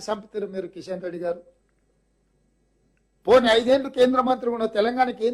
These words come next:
తెచ్చినావో చెప్పు నువ్వు అదనంగా. హైదరాబాద్లో వరదలు వచ్చి మునిగిపోతే నువ్వు కేంద్ర మంత్రిగా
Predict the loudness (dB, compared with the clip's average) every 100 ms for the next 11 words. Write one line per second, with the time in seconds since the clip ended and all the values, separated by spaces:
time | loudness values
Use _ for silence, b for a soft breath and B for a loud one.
0 | -4 -6 -8 -8 -10 -12 -8 -6 -6 -8
1 | -12 -18 -20 _ _ _ _ _ _ _
2 | _ _ _ _ _ _ _ _ _ -2
3 | 0 2 4 4 4 2 0 -2 -2 -4
4 | -8 -6 -4 0 2 4 2 -2 -8 -6
5 | -8 -6 -6 -8 -4 -2